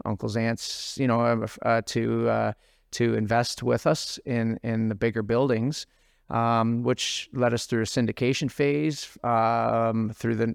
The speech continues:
through late nineties to about mid two thousand and five. And then we, uh, um, we really amped up from there, rolled it into a real estate investment trust, all of our residential real estate. And we've been rolling our Skyline Apartment reit since then. Um,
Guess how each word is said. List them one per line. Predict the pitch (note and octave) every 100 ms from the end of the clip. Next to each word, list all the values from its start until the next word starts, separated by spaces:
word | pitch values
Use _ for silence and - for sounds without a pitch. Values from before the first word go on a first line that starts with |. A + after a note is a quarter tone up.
| -
through | - A2+ A2+
late | A#2+ A#2+
nineties | A2 A#2 A#2+ A2+
to | - A2+ A2+
about | - A#2
mid | - A#2 A2+ _
two | - A#2+
thousand | G#2+ A2 A2
and | G2
five. | - A2 A2+ C#3+ - _ _ _ _
And | A2+ A#2
then | A2+ A2+
we, | A2+ A2 A2+ A2+
uh, | A2 A2 G#2+ G#2+ -
um, | - G#2 G#2 G#2 G#2 -
we | A#2+ A2
really | A2 A2+ A2+
amped | A2+ A2
up | A2+ -
from | G#2
there, | A2 A2+ A2+ A2+ _ _ -
rolled | B2 B2 A#2+
it |
into | A2+ A2
a | G#2+
real | A2 A2+
estate | - A2
investment | - A2+ A2 A#2+
trust, | - G#2+ A2 -
all | A2 A2+
of |
our | G#2+ G#2
residential | G#2+ G#2 G#2 A2+ A#2
real | A2 A2
estate. | A2 - A#2+ C#3 _ _ _ -
And | A#2+ A#2 A#2 A#2 A#2 G#2+
we've | B2+
been | A#2 A2+ A2+
rolling | G2+ B2 B2 B2 A#2
our | A2+ G#2+ G#2+
Skyline | - B2 A2+ A2
Apartment | - D#3 G2+
reit | A2 A#2
since | - A2 G#2
then. | - A#2 A2 A#2+ D3 _ _ _ _
Um, | - A2 A2 G#2+ G#2+ A2